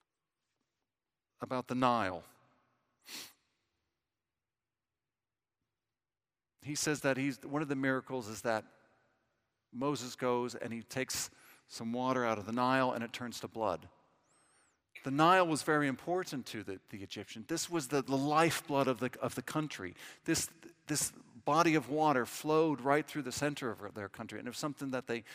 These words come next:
held in awe. It was something that gave them purpose or, or, or meaning. It was, it was their, the, the renewal of their, their culture.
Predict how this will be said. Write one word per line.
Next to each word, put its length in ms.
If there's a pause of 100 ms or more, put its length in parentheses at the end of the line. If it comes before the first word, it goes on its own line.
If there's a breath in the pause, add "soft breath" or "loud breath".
(220 loud breath)
held 280
in 160
awe. 320
It 100
was 140
something 300
that 180
gave 240
them 200 (340 loud breath)
purpose 420
or, 160 (300 loud breath)
or, 340
or 140
meaning. 480
It 100
was, 300
it 180
was 160
their, 320 (600 loud breath)
the, 200
the 160
renewal 720
of 80
their, 300
their 100
culture. 580